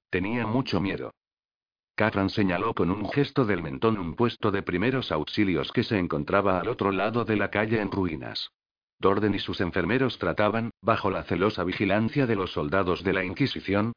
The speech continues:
al último grupo de civiles enflaquecidos que los registros habían sacado de los rincones ocultos de Cantible. La cuenta total a ese momento, según Ark, ascendía a quinientos cincuenta y ocho supervivientes,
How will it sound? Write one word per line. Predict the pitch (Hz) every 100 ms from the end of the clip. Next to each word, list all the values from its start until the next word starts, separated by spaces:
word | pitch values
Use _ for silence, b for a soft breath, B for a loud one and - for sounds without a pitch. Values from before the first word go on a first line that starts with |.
| -
al | 85
último | 107 117 104 92
grupo | 90 107 127
de | 107
civiles | - 85 107 117 -
enflaquecidos | 95 80 69 - 101 117 120 113
que | 104
los | 92 -
registros | 104 - 127 - 131 104
habían | 85 92 92
sacado | 90 82 104 110
de | 104
los | 104 101 90
rincones | 95 92 131 120 117
ocultos | 110 123 120 117
de | 92
Cantible. | 92 82 104 80 - 55 _ _ _ _
La | - 90
cuenta | 87 95 101 120
total | 110 90 104 117
a | 107
ese | 139
momento, | 117 92 113 123 123 120 -
según | - 92 127 127
Ark, | 117 - - -
ascendía | 80 - 78 73 95 92
a | 95
quinientos | 90 85 107 107 110
cincuenta | - 98 92 85 82
y | 76
ocho | 110 - 120
supervivientes, | - 101 90 80 76 98 110 104 135 -